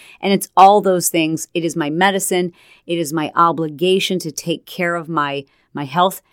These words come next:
for my family. It's not about a way that I look in a bathing suit or, or any of those things. For me, it is so much more than that. So I schedule my workout.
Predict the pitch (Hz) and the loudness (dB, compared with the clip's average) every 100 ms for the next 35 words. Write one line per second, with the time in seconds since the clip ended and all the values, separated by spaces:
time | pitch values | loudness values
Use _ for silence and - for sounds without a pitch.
0 | _ _ 175 151 139 - 156 143 165 214 | _ _ -4 -4 -4 -6 -4 -2 -2 -4
1 | 277 294 _ _ _ 147 - 170 175 254 | -4 -6 _ _ _ -12 -6 -2 0 2
2 | 262 202 180 - _ 151 - 170 160 160 | 4 4 4 0 _ -20 -4 -2 0 0
3 | 160 156 156 147 160 170 151 139 127 202 | -2 -2 -4 -2 -4 -2 -2 -2 0 0
4 | 202 196 185 185 180 170 151 110 156 165 | 0 -4 -4 -2 -2 -2 -4 -4 -4 -2
5 | 214 196 185 - 175 165 - 170 165 185 | -2 -4 -6 -4 -2 -4 -4 -4 -2 -4
6 | 190 190 - _ _ _ - 165 160 151 | -4 -6 -12 _ _ _ -4 -2 -2 -2
7 | 147 - - - - - 170 160 147 151 | -4 -6 -10 -12 -4 0 0 0 -4 -6
8 | 143 131 139 139 - - 143 135 - - | -8 -8 -6 -6 -8 -6 -4 -4 -4 0
9 | 247 233 254 277 269 233 165 175 190 - | 0 0 -2 -2 -2 0 2 4 2 2